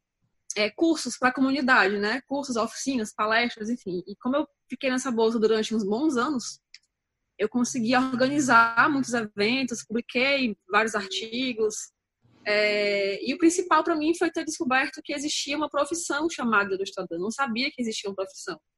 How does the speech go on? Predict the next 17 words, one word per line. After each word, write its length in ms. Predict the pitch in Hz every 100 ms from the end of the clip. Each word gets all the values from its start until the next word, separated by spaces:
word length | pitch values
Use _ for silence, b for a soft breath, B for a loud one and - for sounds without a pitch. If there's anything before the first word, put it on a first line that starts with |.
| _
pra 200 | - 214
isso. 260 | 196 180 -
Tipo, 140 | - _ -
"Poxa, 260 | 220 -
quer 140 | 233 220
dizer 160 | 226
que 180 | 240 247
as 120 | 247
pessoas 480 | - - 220 220 - _ _ _ _
me 140 | 240 - -
pagam 360 | 226 262 330
pra 100 | 262
eu 40 | 233
desenhar? 580 | 214 254 320 233 240 -
Como 220 | 285 302
assim, 460 | 427 - 302 339 403
né?" 240 | 247 359